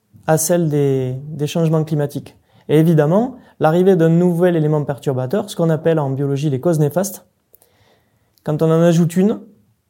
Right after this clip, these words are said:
bah forcément, ça va avoir des conséquences sur la démographie, les effectifs de tout un tas d'espèces qui étaient jusqu'alors en plus ou moins en équilibre avec, euh, avec leur milieu de vie. Et on le sait bien,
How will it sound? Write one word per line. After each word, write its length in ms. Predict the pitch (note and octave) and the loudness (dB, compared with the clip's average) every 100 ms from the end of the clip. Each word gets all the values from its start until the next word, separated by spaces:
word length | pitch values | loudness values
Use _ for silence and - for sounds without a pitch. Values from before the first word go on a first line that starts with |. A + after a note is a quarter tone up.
| - | -8
bah 140 | D3 | -8
forcément, 460 | D#3+ E3 D#3+ E3 G3+ | -4 -4 -2 0 0
ça 140 | G3 | 0
va 260 | D3 D3 C#3+ | 0 0 0
avoir 260 | C#3 D#3+ | 2 2
des 60 | D3 | 2
conséquences 540 | D3 C#3+ C#3+ E3+ G3 | 0 -4 -4 -2 -4
sur 200 | G3+ D#3 | -4 -4
la 100 | C#3+ | -2
démographie, 600 | C#3+ C#3+ C#3 C3 B2+ F#3+ | 0 -2 -2 -6 -6 -4
les 160 | F3 C3+ | -2 -4
effectifs 460 | C3 C3 - G3+ E3 | -4 -6 -4 -4 0
de 300 | C#3+ C#3+ - _ _ _ _ - | -2 -4 -12 _ _ _ _ -4
tout 120 | G3+ | 0
un 120 | F3+ | 2
tas 120 | E3 E3+ | 4 4
d'espèces 560 | D3+ D#3+ G3 - - _ _ _ _ _ _ | 2 0 -2 -4 -14 _ _ _ _ _ _
qui 340 | - E3+ F3+ E3 | -4 0 4 4
étaient 340 | C3+ D#3+ F3+ | 4 4 4
jusqu'alors 480 | D3 B2+ B2+ E3 E3 | 2 -4 -2 0 0
en 320 | C#3+ C3 B2+ | -2 -2 -6
plus 220 | B2+ E3 | -4 0
ou 40 | E3 | 2
moins 160 | F3 D#3 | 2 2
en 80 | |
équilibre 400 | C#3+ C#3 C#3+ E3 | 0 -2 -4 -2
avec, 300 | D#3 C#3 C3 | -2 -4 -6
euh, 180 | C3 B2+ - | -8 -8 -8
avec 260 | C3 C#3+ C#3 | -6 -4 -4
leur 160 | C#3+ | -4
milieu 240 | C#3 C3+ C3 | -4 -4 -4
de 80 | |
vie. 180 | C3 G3 - _ _ _ _ _ _ _ _ | -6 -10 -16 _ _ _ _ _ _ _ _
Et 800 | D3 D3 C#3+ C#3 C3+ C3 B2 C3+ - _ _ _ _ _ _ - - | 2 2 4 2 0 0 -4 -6 -14 _ _ _ _ _ _ -16 -2
on 120 | D3+ | 2
le 140 | D#3 D#3+ | 4 4
sait 180 | F3 | 2
bien, 380 | E3 E3+ E3 D#3 | 4 4 2 -2